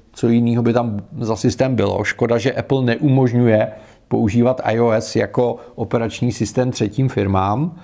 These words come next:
Takže jednou za čas tam zaktualizujete Android, aby to bylo na pohodu. A běží tam ta, a, YOLO Live aplikace,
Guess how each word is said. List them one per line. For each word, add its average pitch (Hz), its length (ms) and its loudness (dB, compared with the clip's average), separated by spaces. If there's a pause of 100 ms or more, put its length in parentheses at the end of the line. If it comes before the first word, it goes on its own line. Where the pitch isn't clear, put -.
(340)
Takže 120 440 0
jednou 120 340 2
za 113 100 2
čas 123 220 -2
tam 127 180 -2
zaktualizujete 110 840 0
Android, 113 540 0
aby 110 200 -2
to 113 100 -2
bylo 123 200 0
na 98 100 -6
pohodu. 143 520 0 (760)
A 127 500 0
běží 131 340 2
tam 156 260 0
ta, 151 180 0
a, 110 680 0
YOLO 131 420 2
Live 147 200 -2 (140)
aplikace, 127 920 0